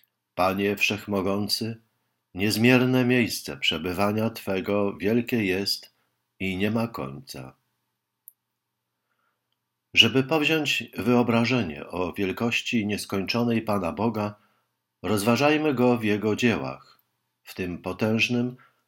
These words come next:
i przedziwnym systemie planetarnym, wśród którego Ziemia jest jednym z ciał najmniejszych. A jednak wydaje się wielką i jest nią rzeczywiście.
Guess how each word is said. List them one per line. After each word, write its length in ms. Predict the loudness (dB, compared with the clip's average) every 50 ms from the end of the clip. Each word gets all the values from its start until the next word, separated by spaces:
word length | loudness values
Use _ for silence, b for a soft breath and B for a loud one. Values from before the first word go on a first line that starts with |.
| b -6
i 160 | -4 -4 -4
przedziwnym 640 | 0 0 0 0 2 2 2 2 2 0 0 0
systemie 560 | 0 -2 -4 -4 -4 -2 -2 -2 -2 -2 -6 -6
planetarnym, 1000 | -6 -6 -6 -4 -4 -4 -4 -2 -2 -2 -2 -2 -2 -4 -4 -4 -4 -8 -10 _ _ _ _ _ _ _ _ _ _
wśród 420 | -10 -4 -2 0 0 0 0 -4
którego 460 | -10 -10 -4 0 0 0 2 2 2
Ziemia 380 | 2 2 2 2 2 4 4 4
jest 360 | 4 2 0 -2 -4 -10 -12
jednym 480 | -10 -4 0 0 0 2 0 -2 -2 -2
z 120 | -4 -4
ciał 320 | -2 -2 0 0 0 -2 -2
najmniejszych. 1040 | -2 -2 -2 -2 -2 -2 -4 -6 -8 -8 -6 -4 -4 -4 -4 -6 -16 -18 _ _ _ _ _ _ _ _ _ _ _ _ _ B B B B B B B B B B B B B B B -2
A 200 | 2 6 6 8
jednak 680 | 8 8 6 6 4 4 2 2 2 -4 -14 -18 _ _ _
wydaje 420 | -6 -4 0 2 2 4 2 2 2
się 260 | 2 2 2 2 2
wielką 560 | 4 2 2 2 0 -2 -6 -10 -12 -12 -16 -20 _ _ _ _ _ _ _ -8
i 140 | -6 -4 -2
jest 300 | 0 -2 -2 -4 -6 -6
nią 240 | -4 -4 -2 -2 -2
rzeczywiście. 840 | -2 -2 -4 -4 -4 -6 -6 -6 -8 -8 -8 -8 -8 -8 -10 -10